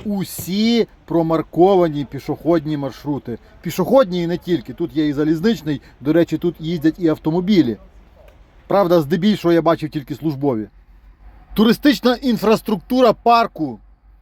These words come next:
чудесна. Скрізь розміщені інформаційні стенди, скрізь є вказівники,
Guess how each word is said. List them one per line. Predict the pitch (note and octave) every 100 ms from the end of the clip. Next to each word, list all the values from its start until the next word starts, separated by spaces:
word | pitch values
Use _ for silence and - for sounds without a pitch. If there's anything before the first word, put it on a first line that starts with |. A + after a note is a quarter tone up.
| _
чудесна. | - F#3 D#3 E3+ C#3+ - B2 A2+ - _ - - - _
Скрізь | - - G#3+ C4+ A3+
розміщені | A3+ F3+ A3+ A3 G#3 F#3+
інформаційні | F#3 F3 F3+ F#3 - G#3 F3 E3
стенди, | - G3+ G#3+ G#3 F3+ F#3+ D#3 - - _ _ _
скрізь | - - A3+ A#3+ F3
є | A3
вказівники, | F3 F#3+ D3+ F3+ F3+ F3 F#3+ A3 G3+